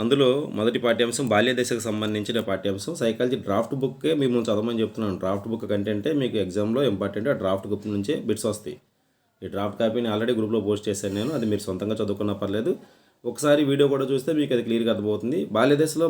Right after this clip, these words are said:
మొత్తం ఫోర్ వీడియోస్ చేశాను నేను. ఆ ఫోర్ వీడియోస్ కూడా మీకు ఇక్కడ ఐకాన్స్ రూపంలో కనిపిస్తాయి. ఈ వీడియో చూస్తున్నప్పుడు టాప్లో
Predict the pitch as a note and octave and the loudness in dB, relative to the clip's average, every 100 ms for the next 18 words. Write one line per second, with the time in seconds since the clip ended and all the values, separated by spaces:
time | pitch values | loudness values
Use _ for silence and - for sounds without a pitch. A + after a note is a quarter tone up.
0 | C#3+ C3+ D3 D3+ - _ _ _ _ _ | 0 -2 -4 -4 -8 _ _ _ _ _
1 | _ _ - C#3+ C#3+ D3 D3+ C#3+ B2 B2 | _ _ 2 4 4 4 2 0 0 0
2 | A#2+ B2 F#3 C#3+ B2 C3 C3 C3 B2+ B2+ | -2 -2 -2 -2 -2 -2 0 -2 -2 0
3 | B2+ B2 A2 A2+ G#2+ G#2+ B2 A2+ A#2 G#2 | 2 2 0 0 2 2 0 0 0 0
4 | G#2+ G2+ F#2 G2 - B2+ G#2 G#2+ A#2+ A2+ | -2 -2 -4 -4 -4 -2 0 0 0 -2
5 | B2 A2+ B2 A#2 G#2+ G#2+ | -2 -4 -4 -2 0 2